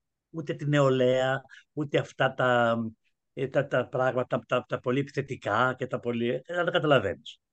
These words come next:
Δεν κολακεύει αυτό που είναι θολό. Και θυμάμαι, το είχαμε κουβεντιάσει και όταν είναι παρόν και ο, αχ, ο φιλόσοφος, φρέαρη μου.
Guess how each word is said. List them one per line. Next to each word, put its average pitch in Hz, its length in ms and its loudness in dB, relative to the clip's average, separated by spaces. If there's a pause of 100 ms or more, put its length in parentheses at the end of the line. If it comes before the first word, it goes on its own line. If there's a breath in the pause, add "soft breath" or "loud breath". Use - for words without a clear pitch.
Δεν 165 160 0
κολακεύει 165 720 0 (220 loud breath)
αυτό - 880 -2 (160)
που 156 100 0
είναι 170 140 2
θολό. 143 480 2 (840)
Και 120 100 -10
θυμάμαι, 123 460 -6 (240)
το - 120 -8
είχαμε 127 160 -2
κουβεντιάσει 113 540 -2 (340 loud breath)
και 127 80 -2
όταν 113 200 0
είναι 123 120 2
παρόν 110 580 2
και - 140 -4
ο, 95 440 2 (380)
αχ, - 260 -10
ο 139 60 -8
φιλόσοφος, 139 540 4
φρέαρη 117 400 4
μου. 139 180 -2